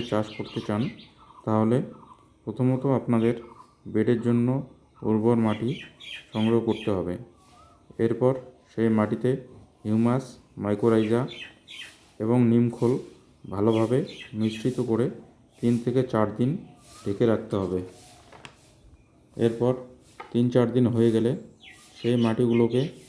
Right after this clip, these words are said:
আবার ভালোভাবে মিক্স করে তারপর বীজ বুনে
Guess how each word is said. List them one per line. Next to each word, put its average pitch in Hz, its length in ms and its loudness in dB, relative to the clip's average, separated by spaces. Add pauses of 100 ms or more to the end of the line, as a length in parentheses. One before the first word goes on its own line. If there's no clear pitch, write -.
(140)
আবার 107 320 0 (640)
ভালোভাবে 110 520 2 (1080)
মিক্স 123 300 0 (100)
করে 117 260 2 (640)
তারপর 113 380 2 (340)
বীজ 117 160 2 (120)
বুনে 117 220 4